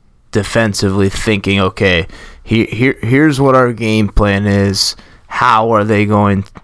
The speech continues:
to react to it? What's, what's gonna be their adjustment?" And,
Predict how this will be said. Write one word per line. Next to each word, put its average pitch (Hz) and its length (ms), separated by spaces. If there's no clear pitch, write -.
to - 160
react 92 540
to 82 160
it? 80 100
What's, 98 280
what's 110 240
gonna 110 240
be 95 180
their 90 260
adjustment?" 82 640
And, 98 360